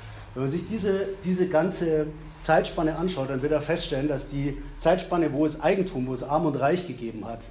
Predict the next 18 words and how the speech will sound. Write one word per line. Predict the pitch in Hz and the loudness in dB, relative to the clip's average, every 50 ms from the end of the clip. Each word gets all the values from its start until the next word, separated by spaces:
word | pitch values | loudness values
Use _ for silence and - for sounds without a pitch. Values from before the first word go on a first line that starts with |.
| - - - - - - | -20 -20 -20 -20 -14 -6
eigentlich | - 147 160 185 175 - | -2 0 2 2 2 2
nur | 156 156 | 0 -2
ein | 151 131 | -2 0
sehr | 123 147 160 | 2 0 0
kleiner | 160 - 139 131 127 127 | 2 2 0 0 0 -2
Bruchteil | 127 123 123 - - 117 113 | -4 -6 -8 -6 -6 -8 -6
der | 117 113 | -6 -6
menschlichen | 113 113 110 110 - 113 110 113 | -8 -8 -8 -10 -10 -12 -12 -10
Geschichte | 110 113 - 117 110 - - 113 | -10 -10 -10 -10 -12 -12 -12 -14
ist. | - 107 107 - - - - - - - - - - - - - | -14 -14 -14 -14 -16 -16 -18 -20 -20 -20 -20 -20 -20 -18 -12 -8
Das | 135 127 135 | -8 -4 0
Eigentum | 151 160 185 202 180 185 185 190 185 | 2 2 2 2 0 0 0 0 0
entsteht | 180 147 - - 160 156 151 - | 0 -2 -2 -2 0 0 0 0
erst | 151 - - - | 0 -2 -2 -2
vor | - 156 | -2 -4
etwa | 147 147 139 143 | -2 -2 -2 -2
fünftausend | - - 180 - - - 156 160 160 165 151 139 | 0 0 -2 -2 -2 0 0 0 0 -2 -4 -2
Jahren. | 143 147 165 190 226 | 0 0 0 -2 -4